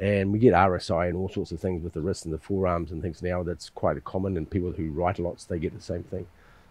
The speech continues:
So Qigong has lots of good exercises that actually help move the energy and move the blood in your hands and take away the pain.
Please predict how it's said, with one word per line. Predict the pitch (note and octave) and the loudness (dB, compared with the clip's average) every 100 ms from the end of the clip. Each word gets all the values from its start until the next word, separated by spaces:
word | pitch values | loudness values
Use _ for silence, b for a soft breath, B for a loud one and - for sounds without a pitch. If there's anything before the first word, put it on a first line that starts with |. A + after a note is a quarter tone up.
| - | -6
So | A2 | 0
Qigong | - G#3 F3 | 2 4 4
has | C#3 F#2+ | 4 4
lots | G#2+ - | 0 0
of | F#2 | 0
good | F#2 | 4
exercises | A#2 - G2 F2 | 4 4 0 2
that | E2 | 0
actually | G2 - - E2+ | 0 -2 -6 -2
help | A2 G2 | 0 0
move | G#2 G#2+ G2+ | 2 2 2
the | F#2 G2+ | 2 4
energy | A2 F#2 F2 | 4 4 2
and | F2+ | 2
move | G#2 A2 | 2 2
the | E2+ | 2
blood | G2 A2+ | 6 6
in | G#2+ F2 | 6 0
your | D#2 | 0
hands | F2+ A#2 E3+ - - B B B B B - | 2 2 2 -2 -20 B B B B B -4
and | G#2 G2+ | 0 2
take | A#2 A2 | 4 4
away | G#2+ F2+ | 4 2
the | |
pain. | - B2 | 0 -2